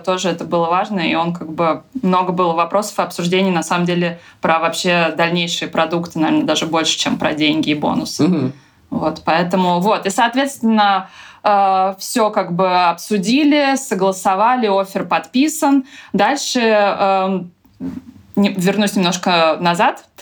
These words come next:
Speaker 1: Перед тем, как мы понимали, что мы можем подписать, мы написали активационный план, потому что у нас, э, очень строго с точки зрения, чтобы все активировалось, то
Speaker 2: Мгм.
Speaker 1: есть любой, любой вообще ассет, даже не очень большой,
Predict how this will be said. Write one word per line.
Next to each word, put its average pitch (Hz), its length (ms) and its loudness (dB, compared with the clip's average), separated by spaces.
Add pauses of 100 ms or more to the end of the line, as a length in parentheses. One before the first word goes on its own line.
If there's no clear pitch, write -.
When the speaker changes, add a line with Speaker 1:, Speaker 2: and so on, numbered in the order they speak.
(460)
Speaker 1:
Перед 214 280 0
тем, 220 200 0
как 175 220 -2
мы 190 460 2
понимали, 196 400 0
что 170 180 -2
мы 175 100 0
можем 180 300 0
подписать, 220 540 -2
мы 214 280 0
написали 190 460 -2
активационный 175 640 -2
план, 156 280 -2
потому 165 280 -2
что 175 200 -4
у 175 40 0
нас, 202 380 -2
э, 175 160 2
очень 180 380 0
строго 175 320 -2
с 170 80 -6
точки 170 320 -4
зрения, 175 320 0
чтобы - 180 -12
все 175 180 -2
активировалось, 202 760 -2
то - 80 -2
Speaker 2:
Мгм. 175 100 0
Speaker 1:
есть 147 160 -4
любой, 180 500 0
любой 175 340 -2
вообще 160 360 -2 (360)
ассет, 196 360 -2
даже 170 320 -2
не 175 100 2
очень 175 320 -2
большой, 247 480 -2